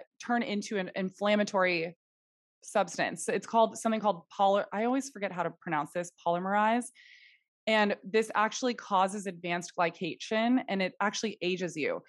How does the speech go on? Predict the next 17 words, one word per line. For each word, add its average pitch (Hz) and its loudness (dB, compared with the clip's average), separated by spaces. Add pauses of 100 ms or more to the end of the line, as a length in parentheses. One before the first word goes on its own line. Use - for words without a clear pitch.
(220)
So 220 4
basically 277 4
what 233 4
I'm 208 0
trying 208 2
to 190 -2
say 180 0
is 180 -6
when 202 -6
you 185 -8
heat - -4
up 190 2
these 190 -6
certain 185 -4
oils, 190 4 (480)
they 202 2 (100)
make, 208 -2